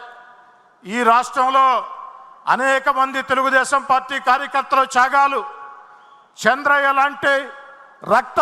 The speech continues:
తర్పణాలు, బలిదానాలు, అక్రమ కేసులు, గొంతులు కోస్తున్నా, కత్తులతో పొడుస్తున్నా, లాఠీలతో బాతున్నా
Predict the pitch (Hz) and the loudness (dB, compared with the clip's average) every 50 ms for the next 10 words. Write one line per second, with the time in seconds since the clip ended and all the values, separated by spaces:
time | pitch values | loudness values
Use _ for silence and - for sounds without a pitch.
0 | 294 - 269 269 247 - 311 311 302 302 311 311 311 311 311 320 311 - - - | 2 2 0 0 2 2 0 2 4 4 4 4 4 2 2 2 -2 -6 -10 -16
1 | - - - - - - - 147 226 262 294 320 320 311 277 277 294 311 311 302 | -18 -18 -20 -20 -20 -20 -4 0 2 2 2 2 0 2 2 2 4 4 4 4
2 | 311 311 320 320 311 311 285 240 - - - - - - - - 180 226 269 - | 4 4 4 4 4 4 4 2 -2 -6 -12 -18 -18 -20 -4 0 2 2 2 2
3 | - 302 320 - 330 311 294 - 302 294 311 311 - 330 330 330 330 330 320 302 | 2 2 2 4 4 2 2 2 2 2 2 2 0 0 2 4 4 4 4 4
4 | 233 185 - - - - - - - 262 285 311 311 - 359 330 330 311 - - | 2 0 -4 -12 -18 -18 -20 -2 0 2 2 2 0 0 2 2 2 2 2 2
5 | 311 320 302 - - 339 330 320 320 320 320 320 311 277 214 165 - - - - | 2 2 2 0 0 -2 0 2 2 4 4 4 4 2 2 -2 -6 -12 -14 -2
6 | - 294 311 320 - - 339 339 330 330 339 320 330 320 311 311 330 320 - - | 2 2 2 2 2 0 0 0 2 2 2 0 2 2 2 2 2 2 0 0
7 | - 320 320 320 330 330 330 320 302 240 - - - - - 233 262 320 330 - | 0 0 4 4 4 6 6 4 4 2 0 -6 -12 -10 0 2 2 2 2 2
8 | 370 349 349 330 - 349 339 330 330 311 294 320 349 - - 359 349 349 359 359 | 0 -2 -2 2 2 2 2 2 2 2 2 2 2 0 -2 -2 0 2 4 4